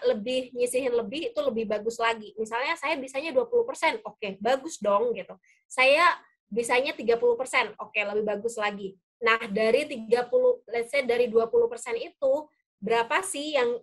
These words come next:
aman kita gunakan sebagai investasi? Kira-kira pertanyaannya seperti itu ya.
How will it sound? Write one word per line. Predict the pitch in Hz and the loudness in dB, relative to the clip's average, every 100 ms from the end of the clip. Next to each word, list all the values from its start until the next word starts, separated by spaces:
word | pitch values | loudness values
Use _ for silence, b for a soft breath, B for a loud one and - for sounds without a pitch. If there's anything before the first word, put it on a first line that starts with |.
| 226 | -2
aman | 233 240 | 0 -4
kita | 233 233 214 | -4 -4 0
gunakan | 226 226 247 | 0 0 -4
sebagai | 226 214 220 | -4 2 4
investasi? | 233 233 226 240 262 247 | 2 -2 -2 -2 -2 -2
Kira-kira | 220 214 254 269 | -2 0 -2 -2
pertanyaannya | 240 220 214 214 240 | -2 -2 0 -2 -2
seperti | 269 247 226 208 196 | -4 -8 -14 -12 -10
itu | - 214 | -6 -4
ya. | 175 | -4